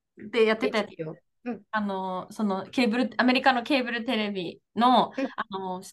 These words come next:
Speaker 1: テレビシリーズでヤングシェルドンっていうテレビシリーズって見たことあります？
Speaker 2: あるある、あるし、主演の子にインタビューしたことある。
Speaker 1: え？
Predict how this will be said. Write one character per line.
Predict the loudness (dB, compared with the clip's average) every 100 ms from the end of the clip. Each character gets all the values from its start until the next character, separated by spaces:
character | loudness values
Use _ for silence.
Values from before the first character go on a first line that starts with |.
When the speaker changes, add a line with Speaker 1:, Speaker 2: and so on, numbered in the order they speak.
| _ _
Speaker 1:
テ | 0
レ | 2
ビ | 2
シ | 2 2
リ | 2
ー | 2
ズ | -2
で | -4 4
ヤ | 6 6
ン |
グ | 2
シ | -2 0 0
ェ |
ル | 0
ド | 0
ン |
っ | -2
て | -4
い | -6
う | -6 -10 -12 -18 _ _ _ _ -8
テ | -6
レ | -4
ビ | -4
シ | -6 -4
リ | -4
ー | -4
ズ | -6
っ |
て | -6
見 | -2
た | 0
こ | -2
と | -8
あ |
り |
ま | -8 -10
す？ | -12 -20 _ _ _ _ _
Speaker 2:
あ | 4
る | 6
あ | 6
る、 | 6 4 4 2
あ |
る | 2 0
し、 | -2 0 0 0 -4
主 | -4 0
演 | 2 2 0
の | -2
子 | 0 4 6 4 0 -6
に | -4 -2 0
イ | 0
ン |
タ | 2
ビ | 0
ュ |
ー | -2
し |
た | -2
こ | -4
と | -2
あ | -2
る。 | -2 -4 -8 _
Speaker 1:
え？ | _